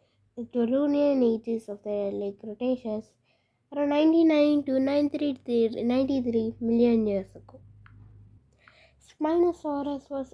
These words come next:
originally described in nineteen twelve by the paleontologist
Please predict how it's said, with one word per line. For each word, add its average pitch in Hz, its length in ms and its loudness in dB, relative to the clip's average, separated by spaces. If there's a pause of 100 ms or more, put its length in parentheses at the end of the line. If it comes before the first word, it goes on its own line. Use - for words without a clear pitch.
originally 294 1040 0
described 247 600 -6
in 226 240 -4
nineteen 294 680 -2
twelve 233 380 -4 (540)
by 220 520 -2
the 208 240 -4
paleontologist 226 1120 -2